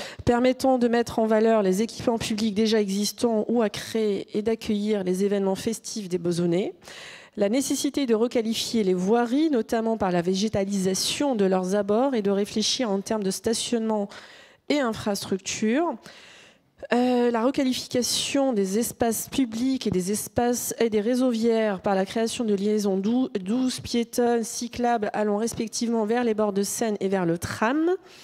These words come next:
Euh, je fais une parenthèse sur ça. Rappelez-vous que, euh, dans le périmètre de la zac Séquano bord de Seine, euh, la rue de Villeneuve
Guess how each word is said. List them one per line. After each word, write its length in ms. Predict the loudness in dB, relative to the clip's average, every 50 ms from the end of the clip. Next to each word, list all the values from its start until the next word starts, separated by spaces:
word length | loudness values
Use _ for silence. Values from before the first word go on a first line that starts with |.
| -18 -18 -18 -18 -20 -20 -20 -20 -20 _ -4 0
Euh, 320 | 2 2 4 4 2 2 0
je 160 | -2 -2 -2
fais 140 | -2 -2 0
une 100 | -2 0
parenthèse 420 | 2 2 0 0 0 0 -2 -2 -2
sur 240 | -4 -6 -6 -6
ça. 400 | -6 -6 -2 0 2 2 4 2 2 2 0 0
Rappelez-vous 520 | 2 0 0 0 0 -2 0 0 0 -2 -2
que, 480 | -2 -2 0 0 2 2 0 0 -2 -2 -2
euh, 180 | 0 0 0
dans 220 | 0 0 0 2 2
le 320 | 2 2 2 2 2 0
périmètre 520 | 0 -2 -2 0 0 0 0 0 0 0
de 60 | 0 0
la 140 | 0 0
zac 240 | 0 0 0 -2 -2
Séquano 640 | -6 -8 -6 -4 -4 -4 -2 -2 0 0 0 0 0 0
bord 220 | 0 0 0 0 -2
de 100 | -4 -4
Seine, 600 | -4 -4 -4 -2 0 0 0 0 0 -2 -2 -4 -6 -12 -20 -20 -20 -20 -20 -20 -12 -4 -2
euh, 380 | 0 2 2 2 2 2 0 0
la 180 | 0 0 2 2
rue 180 | 2 2 0
de 60 | 0 0
Villeneuve 800 | 0 0 0 0 0 0 0 2 2 2 2 2 0 0 -2